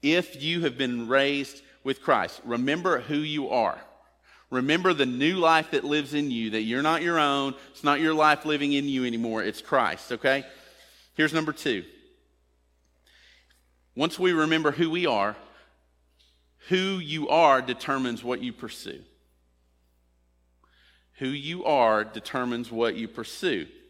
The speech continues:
Look at verse one again. There's the first part. "So if you have been raised with Christ," that was, "Remember who you are." Here's the second part. "Because of who you are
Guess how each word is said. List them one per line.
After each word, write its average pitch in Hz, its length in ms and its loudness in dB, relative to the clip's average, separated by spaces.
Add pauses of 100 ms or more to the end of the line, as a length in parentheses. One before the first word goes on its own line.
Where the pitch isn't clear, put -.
(600)
Look 143 140 -2
at 147 100 2
verse 139 220 2
one 151 180 -2
again. 95 320 -8 (840)
There's 104 300 -4 (400)
the 131 140 -4
first 156 300 0
part. 113 300 2
"So 160 340 4
if 165 260 0
you 190 200 -4
have 139 180 2
been 127 200 -2
raised 151 380 2
with 220 220 -6
Christ," 131 580 2 (360)
that 117 160 2
was, 127 220 -6 (140)
"Remember 135 380 2
who 175 80 4
you 202 240 2
are." 139 280 4 (1000)
Here's 143 180 -2
the 143 80 -14
second 165 380 0
part. 110 260 0
"Because 226 500 4
of 196 160 4
who 160 100 0
you 110 340 0
are 90 280 0